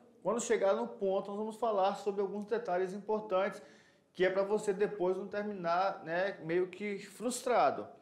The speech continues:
Primeira coisa pra você se dar super bem no Enem,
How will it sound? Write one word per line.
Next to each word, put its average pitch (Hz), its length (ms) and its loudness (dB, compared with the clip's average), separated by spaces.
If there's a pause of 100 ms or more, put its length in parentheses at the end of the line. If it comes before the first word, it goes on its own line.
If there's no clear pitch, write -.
(460)
Primeira 277 460 6
coisa 233 400 4
pra 226 100 2
você 220 720 2
se - 220 -10
dar 196 500 0 (400)
super 254 540 2
bem 208 280 2
no 220 120 -2
Enem, 185 480 -2